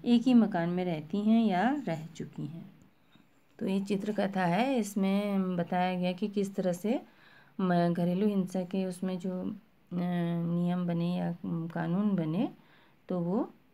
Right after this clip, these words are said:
किस तरह से बने और किस तरह से लोग वो हुए, तो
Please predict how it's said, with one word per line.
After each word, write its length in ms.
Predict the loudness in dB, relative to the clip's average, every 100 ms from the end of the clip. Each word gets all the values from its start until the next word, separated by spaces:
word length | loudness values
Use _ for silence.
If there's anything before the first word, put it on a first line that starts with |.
| _ _ _ _ _ _ _ _ _ _ _ _ _ _ _ _ _ -6
किस 180 | -4 2
तरह 140 | 2
से 140 | 4 0
बने 320 | 2 2 0
और 80 | 0
किस 220 | -2 -2
तरह 140 | -4
से 140 | -2 -2
लोग 340 | -2 -2 -4 -12 -20 _ _ _ _ _ _ _ _ -8
वो 160 | -6 -4
हुए, 240 | -4 -4 -8 -20 _ -20 _ _ _ _ _
तो 320 | -4 -2 -4